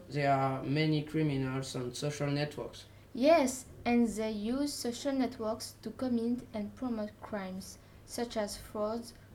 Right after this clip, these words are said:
Speaker 2: or hacking.
Speaker 1: Well, I agree with you. Moreover, social networks are addictive and can create brain disorders.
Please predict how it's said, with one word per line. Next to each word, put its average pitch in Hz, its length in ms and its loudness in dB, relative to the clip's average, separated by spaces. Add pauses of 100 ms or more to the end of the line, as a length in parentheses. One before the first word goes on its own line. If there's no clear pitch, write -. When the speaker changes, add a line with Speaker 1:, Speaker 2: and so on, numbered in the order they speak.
(120)
Speaker 2:
or 196 260 0
hacking. 196 500 -8 (300)
Speaker 1:
Well, 143 320 4 (840)
I 147 120 2
agree 156 400 6
with 139 260 0
you. 123 260 0 (440)
Moreover, 151 600 2
social 156 340 0
networks 156 640 2
are 127 340 2 (100)
addictive 139 720 0 (320)
and 139 240 2
can 139 240 2
create 147 480 0
brain 143 320 2
disorders. 139 840 -2